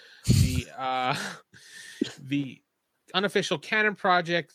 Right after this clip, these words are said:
Speaker 1: still refers to the Earth designations in the related books. Okay, so they're following along with it regardless of what Marvel is doing, which is probably the best thing to do anyway.
Speaker 2: Yeah.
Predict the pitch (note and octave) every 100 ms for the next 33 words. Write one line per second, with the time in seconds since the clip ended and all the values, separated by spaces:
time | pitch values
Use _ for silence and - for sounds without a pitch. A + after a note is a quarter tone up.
0 | _ - - - - G3 G3+ G3 F#3 E3+
1 | D3+ F3 F3 E3+ - - C#3+ C3+ D3 C#3+
2 | - C#3 C3 B2+ C3 - C3 B2 C3 B2+
3 | A#2+ A#2 A2+ G#2+ G#2+ - D3 F3 D3 -
4 | D3+ D3+ D#3 E3 D3+ D3 C#3 C3+ C3+ C3
5 | C#3 A2+ C3+ B2+ B2+ B2+ A#2+ A#2 A2+ G#2
6 | A#2 A#2 _ - - - _ A#2+ B2 A#2
7 | A2+ A2 F#2+ A2+ G2 A#2+ A2+ C3 G#3 -
8 | - G3+ E3+ B2 - _ _ _ _ _
9 | _ _ D#3+ C#3+ C3+ A2+ A2+ A2 - A2
10 | G2 F#2+ G2 G2+ G2+ C3 C#3 A#2+ G2 E2+